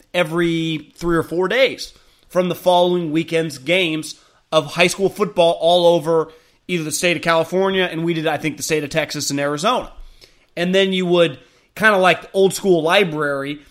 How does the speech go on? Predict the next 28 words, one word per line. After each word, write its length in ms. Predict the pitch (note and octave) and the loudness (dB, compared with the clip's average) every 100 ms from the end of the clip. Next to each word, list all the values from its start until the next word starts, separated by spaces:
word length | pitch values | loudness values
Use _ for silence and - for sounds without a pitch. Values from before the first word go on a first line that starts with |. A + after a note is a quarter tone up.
| _ _ | _ _
you 200 | D3+ F3+ | -6 0
would 200 | F3 D3 | 0 0
numerically 680 | E3+ E3 F#3 G#3 G3+ E3+ F#3 F#3 | -2 2 6 6 4 2 0 4
order 280 | G3+ G3 | 2 4
them 400 | D#3 C#3 C3 D3+ - | 0 -2 -4 -6 -10
and 200 | D3 C#3 | -8 -4
kinda 220 | E3 D#3+ | -2 -2
set 360 | C#3+ - F#3 F3 | 0 2 4 4
it 100 | D#3+ | 4
up 340 | D#3 D#3+ - - - - | 2 0 -6 -20 -16 -2
inside 400 | F3+ F3+ E3+ D#3+ | -2 2 2 2
a 40 | |
program, 680 | D3 E3+ F3 C3+ C3 B2+ C3+ - | 2 4 4 2 -6 -6 -8 -8
and 120 | D#3 | -4
then 80 | F3 | -2
you'd 160 | E3+ | -4
print 220 | - G#3 G#3 | -4 0 4
it 80 | |
out. 200 | B3+ F#3 - - _ _ _ | 4 2 -4 -20 _ _ _
So 320 | - E3+ E3 | 2 4 2
Coach 400 | - D#3+ A3+ - | -2 0 0 4
Hill, 360 | B3+ F3+ C#3+ E3 - | 4 4 2 -4 -4
Pat 260 | F3+ G3 | 2 2
Hill, 300 | D#3+ A#2 B2+ - - - | 2 -2 -6 -10 -20 -10
who 120 | F3+ | -4
worked 380 | F#3+ D#3+ G#3 G#3 | 0 4 4 4
for 100 | C#4 | 2
Belichick, 640 | C4+ A#3 G3 E3+ C#3 C3+ | 6 8 6 2 -4 -4